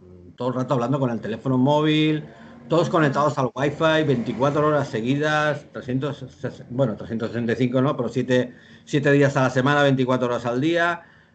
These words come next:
todos ha-, hacinados dentro de, de un piso.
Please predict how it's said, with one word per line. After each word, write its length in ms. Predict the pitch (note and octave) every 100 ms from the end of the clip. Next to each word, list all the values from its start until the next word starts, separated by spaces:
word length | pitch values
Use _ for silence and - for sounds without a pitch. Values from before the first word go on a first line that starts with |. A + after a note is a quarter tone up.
| _ -
todos 340 | E3+ E3+ C3
ha-, 120 | C#3+ -
hacinados 680 | C3 C3+ C3 D#3+ D3+ C3
dentro 380 | C3+ D3+ C#3+ C#3
de, 320 | B2+ B2+ B2+
de 140 | A#2+ A#2+
un 220 | C3 C#3
piso. 540 | D#3 C#3 E3+ E3 E3+